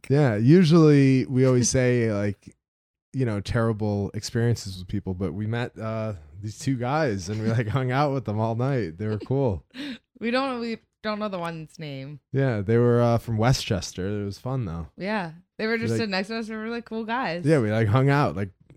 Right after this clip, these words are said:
Speaker 1: I was like, "This is what people do. They, like, meet people and be friends."
Speaker 2: Yeah. They just are outgoing and talk to other people they don't know and get to know them.
Speaker 1: I, I can't think of, like, a time I've ever done that.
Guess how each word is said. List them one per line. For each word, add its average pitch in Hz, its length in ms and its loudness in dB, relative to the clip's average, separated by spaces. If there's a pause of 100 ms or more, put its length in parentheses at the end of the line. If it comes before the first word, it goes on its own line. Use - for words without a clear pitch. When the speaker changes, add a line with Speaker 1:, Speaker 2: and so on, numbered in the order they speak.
(120)
Speaker 1:
I - 60 -10
was 113 140 -4
like, 123 80 0
"This 123 240 -2
is - 40 -8
what 160 200 2
people 135 260 0
do. 107 380 -2
They, 98 260 -6
like, 95 140 -4
meet 127 300 -2
people 92 500 -8
and 92 260 -8 (480)
be 107 60 -6
friends." 101 640 -6
Speaker 2:
Yeah. 175 340 -2
They 170 140 -4
just - 360 -14 (300)
are - 120 -6
outgoing 147 640 -6
and 139 120 -12
talk 143 240 -10
to 147 80 -10
other 143 180 -8
people 147 220 -12
they 139 140 -8
don't 139 200 -10
know 127 300 -10
and 135 280 -12
get 139 180 -12
to 135 100 -12
know 143 120 -10
them. 135 220 -12 (340)
Speaker 1:
I, 127 220 6 (100)
I 131 80 4
can't 160 300 2
think 147 160 2
of, 104 160 -2
like, 104 140 -2
a 98 80 -2
time 107 260 -2
I've 95 100 -6
ever 90 200 -4
done 101 220 -4
that. 71 240 -12